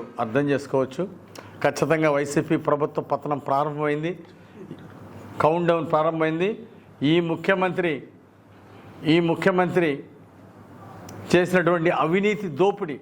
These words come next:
లక్షల కోట్ల దోపిడీ ఈరోజు ఆ ప్రభుత్వానికి సమాధి కట్టబోతా ఉంది. అసమర్థ పాలన, దోపిడీ పాలన, అరాచక పాలన,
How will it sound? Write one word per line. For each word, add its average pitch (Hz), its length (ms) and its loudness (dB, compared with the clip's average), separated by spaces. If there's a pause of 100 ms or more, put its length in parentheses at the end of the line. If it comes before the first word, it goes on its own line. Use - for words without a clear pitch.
లక్షల 196 400 0
కోట్ల 196 300 -4
దోపిడీ 180 540 0 (800)
ఈరోజు 165 280 4
ఆ 156 120 4
ప్రభుత్వానికి 151 840 -4 (220)
సమాధి 143 300 0
కట్టబోతా 127 460 -4
ఉంది. 135 200 0
అసమర్థ 147 480 0
పాలన, 156 520 -2
దోపిడీ 143 460 -4
పాలన, 160 420 0 (1500)
అరాచక 180 500 2
పాలన, 190 460 2